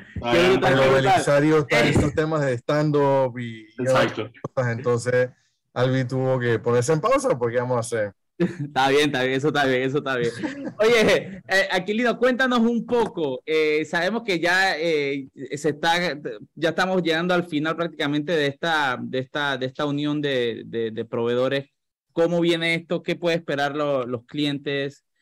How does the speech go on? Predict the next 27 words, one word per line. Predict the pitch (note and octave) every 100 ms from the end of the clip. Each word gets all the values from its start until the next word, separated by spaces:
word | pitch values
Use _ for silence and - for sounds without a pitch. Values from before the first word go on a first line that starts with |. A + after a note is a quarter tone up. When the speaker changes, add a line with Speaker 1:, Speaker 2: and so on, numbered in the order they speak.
| _ -
Speaker 2:
Cuéntanos | D3+ D#3 D#3
un | D3+
poco. | C#3 B2+
Sé | B2+ C3
que | D3+
hay | D3+ C3+
buco | C3+ E3 E3+
Speaker 3:
Sí. | D3+
Speaker 2:
de |
información. | A#2+ C3 B2+ - _ _ _ _ _ -
Speaker 3:
Bueno, | D3+ D3
ahorita, | D3 F3+ F#3+ F#3+ F#3+
ahorita | E3 D#3 F3
mismo | F3+ F#3+
nosotros | F3+ C3 D3 E3+
estamos, | D#3 D#3+ D#3+ F3 F3 - - _ _ -
como | C3+ B2+
bien | C3
decía | D3 C#3+ D#3+
la | D3+
resol-, | B2+ A#2 A2+ A#2 -
la | B2
relos-, | A2 A#2 A2 - _
resolución | A#2 B2+ A#2+ A#2+ A2+ - D#3+ D#3+
de | C3+
la | A2+
Codeco, | - A#2 A#2+ A#2 A#2+ E3